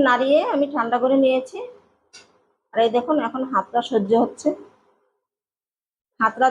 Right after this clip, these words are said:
যদি সহ্য হয় তাহলে কাচের বয়মটাতেও সহ্য হয়ে যাবে। আর এই দেখুন আমি একটা কাচের বয়ম নিয়েছি। আর এই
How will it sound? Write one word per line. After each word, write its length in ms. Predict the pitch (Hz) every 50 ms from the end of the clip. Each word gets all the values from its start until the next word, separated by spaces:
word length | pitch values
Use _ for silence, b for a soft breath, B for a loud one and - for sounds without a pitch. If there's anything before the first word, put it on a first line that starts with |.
| 240
যদি 140 | 277 269 285 277 -
সহ্য 220 | 302 254 233 - 269
হয় 140 | 294 320 415 -
তাহলে 180 | 240 226 247 247 247
কাচের 240 | 220 220 247 233 240
বয়মটাতেও 680 | 220 233 226 226 226 220 233 233 233 - - 269 294 320 359 - -
সহ্য 180 | - 220 190 208 220 208
হয়ে 160 | 214 214 214 214
যাবে। 180 | 220 220 233 403 453 _ _ _ _ _ _ _ _ _ _ _ _ _ _ _ _ _ _ _ _ _ _ _ _ _ _ _ _ _ _ _ _ _ _ _ _ _ _ _ _ _ _ _ _ _ _ _ _ _ _ _ _ _ _ _ _ _ _ _ _ _ _ _ _ _ _ _ _ _ _ _ _ _ _ _ _ _ _ _ _ _ _ _ _ _ _ _ _ _ _ _ _ _ _ _ _ _
আর 60 | - 214 220
এই 60 | 208 240
দেখুন 200 | 226 - 302 294 269 233
আমি 120 | 226 226 226 220
একটা 140 | - 247 240 -
কাচের 240 | 214 208 214 240 226 208
বয়ম 200 | 226 226 226 233 233 247
নিয়েছি। 340 | 247 254 262 - - 427 508 539 539 - _ _ _ _ - - _ _ _ - - _ _ - 131 139 - - 226 - - - - - - - - - - - - - - - - -
আর 60 | 202 226
এই 80 | 233 220